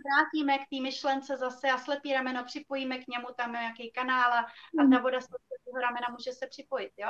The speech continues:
Speaker 1: Ale je to tak, že přijímáme i další řeky do té řeky a vlastně spousta jako dalších impulzů k nám může přijít od jiných žen a je to tam, že tam nejsou ty hranice tak pevně striktně, jo. Takže tohle je nádherná cesta, jak opravdu poslouchat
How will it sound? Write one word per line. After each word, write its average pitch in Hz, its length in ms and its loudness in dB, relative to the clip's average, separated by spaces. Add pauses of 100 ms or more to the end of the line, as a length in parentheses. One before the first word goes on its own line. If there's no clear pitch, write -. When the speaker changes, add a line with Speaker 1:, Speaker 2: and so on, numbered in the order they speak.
Speaker 1:
Ale 247 160 2 (420)
je 269 120 4
to 277 120 -4
tak, 285 180 2
že 285 180 -2 (240)
přijímáme 311 560 4
i 254 100 -4
další 262 420 0
řeky 330 300 -4
do 233 80 -6
té 247 240 -8
řeky 220 360 -8
a 226 60 -4 (400)
vlastně 226 240 -8
spousta 254 400 -2
jako 262 420 2
dalších 254 480 -4
impulzů 254 460 -6
k 262 60 -16
nám 247 160 -6
může 247 220 -6
přijít 262 400 -10
od 240 60 -10
jiných 247 300 -10
žen 247 260 -2 (100)
a 233 260 0 (480)
je 240 120 -2
to 269 140 2
tam, 254 180 0
že 254 100 -4
tam 254 240 0
nejsou 294 320 -2
ty 285 100 -4
hranice 240 540 -6
tak 269 100 2 (140)
pevně 254 320 -4
striktně, 254 480 -12
jo. 202 120 -6
Takže 202 260 -10 (380)
tohle 285 280 6
je 285 60 2
nádherná 262 580 0
cesta, 262 360 -6
jak 247 240 -4
opravdu 254 460 -4
poslouchat 269 500 -2